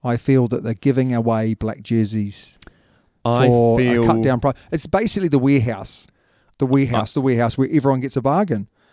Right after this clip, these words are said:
Speaker 1: Basically, you can go in there and get an actual All Blacks top, apparently. Mark Telea went in, got one,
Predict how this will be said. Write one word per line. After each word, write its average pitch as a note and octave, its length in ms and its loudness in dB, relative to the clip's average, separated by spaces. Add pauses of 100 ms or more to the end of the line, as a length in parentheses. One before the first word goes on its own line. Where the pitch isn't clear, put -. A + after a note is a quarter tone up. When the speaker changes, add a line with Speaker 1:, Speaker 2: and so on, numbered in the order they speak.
(120)
Speaker 1:
Basically, F3+ 260 2
you C#3+ 60 4
can B2 60 4
go D3 200 2
in D3 60 0
there A2+ 160 2
and B2 100 -2
get C3+ 160 -8
an B2+ 80 -2
actual C3+ 240 -2
All F3+ 60 -2
Blacks - 240 -8
top, - 260 -8
apparently. C#3+ 340 -8 (420)
Mark D#3+ 200 0
Telea D#3+ 260 2
went A#2 160 2
in, D#3 160 -2
got D#3 200 -4
one, C3+ 240 -2